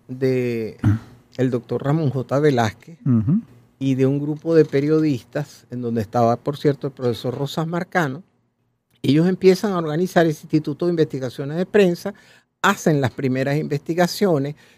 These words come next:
Speaker 1: se empieza a entusiasmar, y cuando viene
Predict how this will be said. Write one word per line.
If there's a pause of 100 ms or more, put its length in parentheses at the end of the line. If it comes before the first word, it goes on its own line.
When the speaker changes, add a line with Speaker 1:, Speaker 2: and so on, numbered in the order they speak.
Speaker 1:
se
empieza
a
entusiasmar, (460)
y
cuando
viene